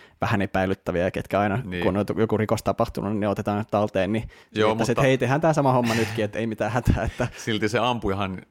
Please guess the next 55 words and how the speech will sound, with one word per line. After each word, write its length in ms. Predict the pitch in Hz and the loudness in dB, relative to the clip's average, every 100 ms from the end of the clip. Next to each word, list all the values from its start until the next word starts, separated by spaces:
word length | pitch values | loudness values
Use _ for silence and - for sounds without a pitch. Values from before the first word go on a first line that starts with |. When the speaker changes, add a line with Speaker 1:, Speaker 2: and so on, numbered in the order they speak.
| - | -10
Speaker 2:
on 220 | 95 92 | -8 -4
aika 220 | 92 101 | -4 -2
lähellä, 320 | 104 101 90 | -2 -2 -4
kun 300 | 82 85 82 90 | -6 -8 -10 -8
voi 160 | 90 | -8
kokeilla, 400 | 92 90 87 80 85 - | -6 -4 -4 -4 -10 -12
että 140 | - | -10
se 140 | 95 - | -10 -10
saksalainen 580 | - 101 - 110 110 101 | -8 -10 -6 -4 -2 -2
jätkä 320 | 101 101 92 | -2 -4 -4
oli 120 | 85 | -2
vielä 100 | 85 | -2
aika 240 | 87 90 92 | -2 -2 -4
lämmin, 280 | 90 85 | -4 -6
kun 100 | 85 | -8
ne 80 | 85 | -10
kantaa 440 | 80 98 92 - 156 | -4 -6 -4 -2 2
sen 160 | 123 | 4
Speaker 1:
Niin. 180 | 123 123 | 4 4
Speaker 2:
siitä, 280 | 117 - 101 | 0 0 -2
että 140 | 98 | -2
Speaker 1:
Mut 140 | 185 185 | -4 -2
jos 120 | - | -2
poliisipäällikkö 680 | 143 170 170 170 170 175 156 | 4 6 6 4 0 0 2
sanoo, 340 | 156 147 135 | 4 6 4
niin 160 | 123 202 | 4 2
Speaker 2:
No, 80 | |
mut 160 | 202 151 | 2 0
se 60 | 143 | 2
Speaker 1:
niin, 80 | 131 | 4
Speaker 2:
oli 140 | 113 | 4
Renault, 340 | 113 123 120 | 2 2 2
Speaker 1:
mennään. 240 | 113 110 107 | 2 2 0
Speaker 2:
Renault 500 | 107 123 139 117 - - - - - - | 0 0 -2 -4 -8 -20 -20 -20 -16 -4
pelasti 400 | 98 90 - 95 | -2 -2 -6 -14
sen 180 | 92 | -12
kaverin, 380 | 90 85 80 - | -10 -8 -8 -8
joo. 100 | - | -6
Speaker 1:
Joo. 140 | - - - _ _ - _ _ | -6 -8 -14 _ _ -20 _ _
Se 120 | - | -8
oli 80 | 117 | -2
musta 220 | 104 98 - | -2 -2 -2
hienoa. 220 | 98 92 | 0 0
Ja 100 | 101 | 0
siis, 200 | 110 - - - - | -2 -4 -12 -14 -2
a-, 140 | 156 - | 0 2
tää 100 | 160 | 2
oli 100 | 143 | 4
jännä, 180 | 139 135 | 6 4
kun 240 | 123 85 87 | 2 -2 -2
näistä 380 | 117 113 - - - - | 0 0 -2 -8 -6 -2
one-linereista, 720 | 123 120 107 104 104 101 - | 2 4 4 2 0 -4 -4
mitä 160 | 95 | -2
on 60 | 98 | -2
tietysti, 320 | 104 - 107 | -2 -4 -8